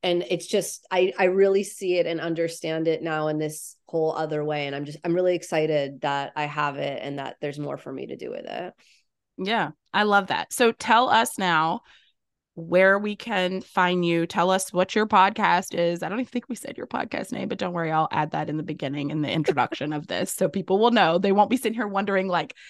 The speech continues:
Speaker 2: "Who is this Michelle? What's her podcast?" the whole episode. I'll, I'll put that in the beginning, but tell us what your podcast is, where else we can find you, and all of those things.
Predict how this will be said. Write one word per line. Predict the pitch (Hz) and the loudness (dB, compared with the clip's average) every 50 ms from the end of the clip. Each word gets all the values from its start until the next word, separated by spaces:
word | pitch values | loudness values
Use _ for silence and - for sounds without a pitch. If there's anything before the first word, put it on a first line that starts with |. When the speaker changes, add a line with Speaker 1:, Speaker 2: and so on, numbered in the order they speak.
| - - _ - | -20 -20 _ -14
Speaker 2:
"Who | - - 523 | 0 2 2
is | 494 494 | 2 4
this | - - - - 240 | 2 -6 -6 -2 -4
Michelle? | 240 - - 403 302 233 208 220 | -2 2 4 4 4 4 4 2
What's | 262 330 - - | 2 0 0 0
her | 330 311 294 | 2 2 2
podcast?" | 294 277 269 240 254 247 - 262 202 185 202 - | 4 4 4 4 4 4 4 4 4 4 2 2
the | - 240 220 | 2 2 4
whole | 220 226 220 220 220 | 4 4 4 4 2
episode. | - 196 190 - 269 - - 262 262 277 285 285 320 - - - - - - - - | 0 -2 -2 -4 -6 -2 2 4 6 6 6 6 4 2 -8 -18 -20 -20 -20 -10 0
I'll, | - 180 190 196 196 - | 2 4 4 4 4 4
I'll | 190 196 | 2 4
put | 240 247 196 | 4 2 0
that | 208 208 226 | 0 -2 -2
in | 233 | -2
the | 285 277 | -4 -4
beginning, | 285 226 196 165 165 170 190 208 | -4 -2 -2 -2 -2 -2 -2 -4
but | 208 - 214 - | -4 -4 -6 -4
tell | - 240 226 226 | 0 2 2 4
us | 233 262 - - - | 4 2 -2 -6 -8
what | - 185 - 202 233 233 233 - | -10 -10 -2 0 0 0 2 0
your | 269 | -2
podcast | - 254 214 208 208 247 208 214 - 214 | 2 4 2 2 4 0 -2 0 0 -2
is, | 196 196 202 196 | -2 -2 -4 -2
where | 185 180 190 196 196 202 202 202 - - | 0 2 2 4 4 2 2 0 0 2
else | - 190 190 202 214 - - | 4 4 4 4 2 -2 -4
we | 185 185 190 | -4 -6 -4
can | - 220 180 196 | -2 -4 -4 0
find | - 185 170 170 170 170 | 2 2 4 4 2 2
you, | 165 160 160 | 0 0 0
and | 156 151 160 151 95 - | 0 -2 -2 -4 -4 -2
all | - 160 156 151 | 0 0 0 0
of | 156 147 | 0 0
those | 156 160 165 - | -2 -2 -2 -2
things. | - 143 143 85 82 196 - - - | -4 -4 -4 -4 -6 -8 -8 -10 -10